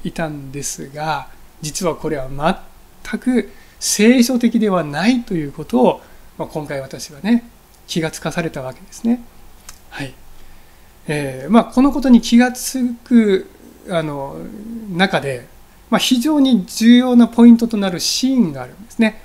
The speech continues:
まあ、そのシーンというのは、まあ、このシーンですね。はい。えー、これは、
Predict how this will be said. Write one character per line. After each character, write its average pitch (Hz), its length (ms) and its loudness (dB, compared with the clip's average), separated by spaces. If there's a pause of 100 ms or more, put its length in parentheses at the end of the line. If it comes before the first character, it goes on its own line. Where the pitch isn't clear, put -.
ま 202 100 0
あ、 - 20 0
そ - 80 2
の 240 100 8
シ 254 180 2
ー 247 60 8
ン 233 60 8
と 214 80 0
い 185 40 2
う 180 40 0
の 190 120 0
は、 214 380 4
ま 165 120 -2
あ、 - 20 -6
こ 190 120 2
の 190 100 6
シ 185 200 -2
ー 139 60 -4
ン 123 40 -16
で - 120 -20
す - 100 -10
ね。 233 240 -2 (420)
は - 120 -8
い。 123 100 -10 (840)
え 135 120 -8
ー、 - 180 -20
こ 233 80 6
れ 233 80 10
は、 233 380 4